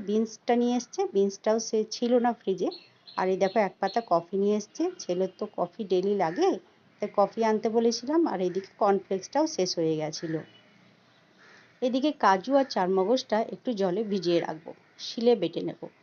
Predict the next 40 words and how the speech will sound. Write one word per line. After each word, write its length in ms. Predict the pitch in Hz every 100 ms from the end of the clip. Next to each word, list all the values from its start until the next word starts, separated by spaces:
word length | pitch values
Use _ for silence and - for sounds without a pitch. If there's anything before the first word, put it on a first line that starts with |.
| _ _ _
শিলে 340 | - - 262 294
বাটার 320 | 254 208 262 247
মশলা 260 | 175 - 196
কিন্তু 240 | 233 254 320
টেস্টই 400 | 180 170 170 262
আলাদা। 380 | 175 160 - 165 - _ _
দুধটা 400 | 196 214 254 - 247
ফুটিয়ে 360 | - 185 185 196
নিচ্ছি, 240 | 190 - 392
দুধ 160 | 185 185 -
চা 160 | 170 -
করব। 240 | - - - - _ _ - - -
সকালে 320 | - 226 226 262
জলখাবার 520 | 214 185 185 202 220 214
পরে 160 | 226 233
তো 40 | 254
একটু 120 | - 254
দুধ 140 | 208 202
চা 80 | 220
খাই, 240 | 226 330 370 349
তাই 140 | 175
দুধটা 320 | 175 185 - 226 180
ভালো 140 | 170 170
করে 120 | 233 -
ফুটিয়ে 260 | 180 190
নিয়ে 160 | 202 339 359
চা 100 | 170 156
বসিয়ে 340 | 160 - - -
দেব। 120 | 190 - - - - - -
এদিকে 240 | 240 240 247
টমেটো 380 | 208 175 185 233 -
চাটনি 320 | 160 - 196 196
করলাম 260 | 226 226 339 339
আর 100 | 180 -
ফ্রাইড 260 | 220 202 170
রাইস 200 | - - -
করব। 180 | 165 156 160 _ _ _ - -
সকালে 280 | 175 196 339
ফ্রাইড 240 | - 175 165
রাইস 240 | 190 392